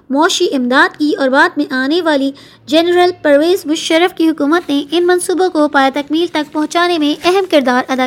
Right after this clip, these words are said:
کیا۔ پرچہ دو ہزار تیرہ، سوال نمبر ایک، مسلم لیگ کے قیام کے دو مقاصد لکھیے۔ جواب،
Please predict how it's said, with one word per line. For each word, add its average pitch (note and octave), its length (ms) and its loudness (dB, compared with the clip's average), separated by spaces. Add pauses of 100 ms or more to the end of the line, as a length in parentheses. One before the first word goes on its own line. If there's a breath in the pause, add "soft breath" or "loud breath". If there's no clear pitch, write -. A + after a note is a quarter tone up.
کیا۔ C4 260 -2 (880 soft breath)
پرچہ F#4 480 4 (120)
دو E4 340 -2
ہزار D4+ 340 0 (160)
تیرہ، B3+ 400 -2 (760 soft breath)
سوال D#4+ 340 2
نمبر F4+ 260 2
ایک، C4 360 -2
مسلم D4+ 340 -2
لیگ F#4+ 260 0
کے E4 120 -2 (100)
قیام D4+ 300 2
کے F4+ 100 -6
دو C#4+ 140 -4
مقاصد C#4+ 500 -4
لکھیے۔ C4 400 -4 (760)
جواب، F4 400 6